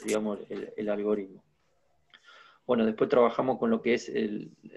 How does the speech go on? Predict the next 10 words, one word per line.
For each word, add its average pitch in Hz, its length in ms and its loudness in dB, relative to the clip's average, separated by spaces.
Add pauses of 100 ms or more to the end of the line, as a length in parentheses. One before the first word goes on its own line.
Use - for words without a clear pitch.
(360)
regresión 110 480 -4
lineal 131 580 2
y 110 120 -6
lo 101 140 -4
que 117 120 -6
fue 120 200 2
el 110 120 0
modelo 117 420 4
Xbox, 120 640 0 (1040)
Xbox 117 580 2